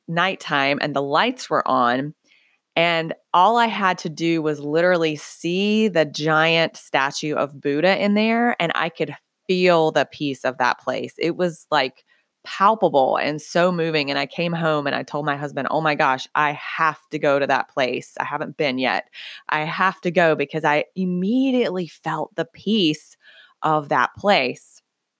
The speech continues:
So, where do you stand on this? Are you the kind of person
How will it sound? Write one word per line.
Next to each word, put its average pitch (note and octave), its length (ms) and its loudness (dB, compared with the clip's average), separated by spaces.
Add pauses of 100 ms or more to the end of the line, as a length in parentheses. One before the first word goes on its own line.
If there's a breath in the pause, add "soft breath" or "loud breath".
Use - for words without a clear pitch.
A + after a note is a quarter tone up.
(760)
So, F3+ 560 4 (320 loud breath)
where B3+ 380 2
do D#4 100 2
you C#4 240 -2
stand A3 480 0
on D3+ 320 2
this? C#3 420 -6
Are F3+ 120 2
you G3 300 0
the C#4+ 120 2
kind G3 360 -2
of G3 200 -2
person D#3+ 640 -2